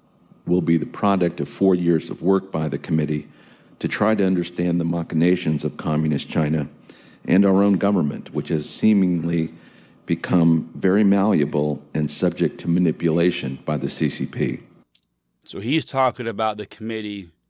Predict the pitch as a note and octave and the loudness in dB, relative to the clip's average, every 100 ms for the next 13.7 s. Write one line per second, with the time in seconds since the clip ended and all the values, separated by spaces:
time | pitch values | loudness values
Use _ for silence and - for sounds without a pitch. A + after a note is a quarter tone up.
0 | _ - G2 B2 B2+ B2 - G#2 G2+ G2+ | _ -18 -10 -6 -6 -6 -4 -4 -2 -4
1 | G#2 - - A2 G2+ G2 A2+ A2 F#2+ - | -8 -10 -8 -6 -6 -6 -8 -8 -10 -10
2 | G2+ F2+ F#2+ F#2 - G#2 F#2+ F2 _ _ | -10 -8 -10 -12 -12 -10 -8 -10 _ _
3 | _ _ _ _ _ _ _ _ _ _ | _ _ _ _ _ _ _ _ _ _
4 | _ _ _ _ _ _ _ - G#2 G#2 | _ _ _ _ _ _ _ -8 -8 -8
5 | A#2 B2 A#2+ B2+ A#2+ B2 A#2 A2 A#2 D3+ | -10 -8 -6 -2 0 2 0 0 0 0
6 | B2+ A#2+ A2+ A2+ B2 - C3+ B2 G#2+ A#2+ | 0 -4 -4 -2 -4 0 0 0 0 -2
7 | - D3 D#3 C#3+ D3+ B2+ A2 A#2+ D#3 - | -2 -2 0 2 0 -2 -4 -2 -2 -4
8 | - G2 F#2+ - _ _ _ _ A2 B2 | -6 -10 -10 -16 _ _ _ _ -4 -2
9 | C3 B2 G#2 - C3 C#3 C#3 C3+ - - | 0 0 -2 -2 0 0 -2 -4 -6 -4
10 | C#3+ C3+ A2 G2+ - B2 B2 B2 B2+ A2 | -2 -2 -4 -8 -8 -2 -2 -2 -6 -8
11 | C3 B2+ A2 - B2+ - - G#2+ A#2 E3+ | -6 -4 -6 -4 -6 -6 -14 -8 0 2
12 | B2+ - _ - B2 - C#3+ C#3+ C3 A#2+ | 2 -2 _ -14 -12 -4 -2 0 0 0
13 | A2+ G#2 A2+ G#2 F2+ F2+ | -2 -4 -6 -6 -8 -16